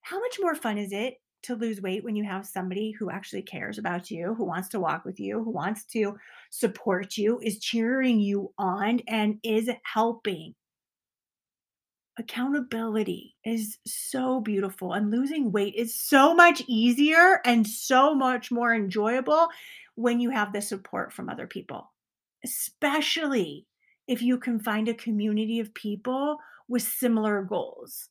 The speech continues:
So obviously in my community, it's people who want to lose weight and do so without dieting, who really want to face their emotional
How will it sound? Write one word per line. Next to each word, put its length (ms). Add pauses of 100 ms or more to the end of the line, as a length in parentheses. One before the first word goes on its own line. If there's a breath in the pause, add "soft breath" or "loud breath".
(340)
So 420
obviously 640
in 100
my 280
community, 800 (240 loud breath)
it's 180
people 260
who 120
want 180
to 60
lose 280
weight 320
and 220
do 220
so 400
without 640
dieting, 520
who 240
really 280
want 240
to 200
face 320 (360 loud breath)
their 260
emotional 560